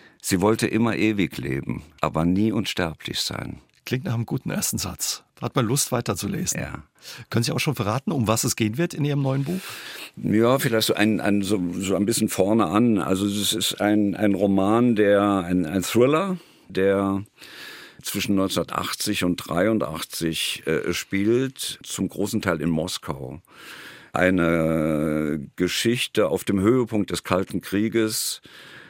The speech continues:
Speaker 1: Die Sowjets sind in Afghanistan einmarschiert, die Amerikaner sind quasi Kriegspartei durch die Unterstützung der Mudschahidin. Äh, in Polen ist, ist Solidarność gegründet worden.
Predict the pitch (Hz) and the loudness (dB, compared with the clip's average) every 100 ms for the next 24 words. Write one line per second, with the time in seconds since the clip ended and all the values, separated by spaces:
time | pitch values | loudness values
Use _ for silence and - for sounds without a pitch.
0 | - - 69 76 - 92 104 92 85 - | -18 -10 -6 -2 2 2 4 2 0 0
1 | 87 82 78 78 82 95 101 - 87 73 | 0 2 0 -2 -2 -2 -2 0 2 2
2 | 87 87 85 - 92 95 92 78 76 64 | 2 2 0 0 2 2 2 0 -2 -2
3 | 60 80 76 - 85 90 85 82 82 - | -2 -2 -2 -2 -2 0 0 -2 -4 0
4 | 78 80 82 101 - 90 82 87 82 80 | 0 0 -2 -2 -2 -2 -2 2 2 0
5 | - 78 - 76 55 69 82 - 87 - | -2 -6 -4 -6 -4 -4 -4 -4 -6 -4
6 | 80 80 82 - 78 76 90 101 95 98 | -2 -2 -2 -2 -2 -2 -2 0 -2 -6
7 | - - - - - - - 52 82 104 | -16 -16 -16 -18 -20 -8 -4 0 2 4
8 | 113 110 95 87 - 82 80 87 92 92 | 4 4 4 0 0 -2 0 0 2 2
9 | 101 104 104 - - 87 101 107 98 - | 2 2 0 -4 -4 -2 2 2 0 -2
10 | 90 90 90 92 90 | 0 2 2 2 0